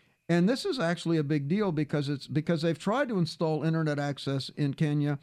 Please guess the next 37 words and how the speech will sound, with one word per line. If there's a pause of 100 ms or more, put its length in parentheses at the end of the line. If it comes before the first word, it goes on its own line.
(540)
but
it's
the,
the,
but
the
putting
in
a
physical
infrastructure,
it's
got
all,
they
got
vast
problems
laying
fiber
in
Kenya.
You
know,
they
got
all
kinds
of
issues.
They
just
never
really
got
it
done.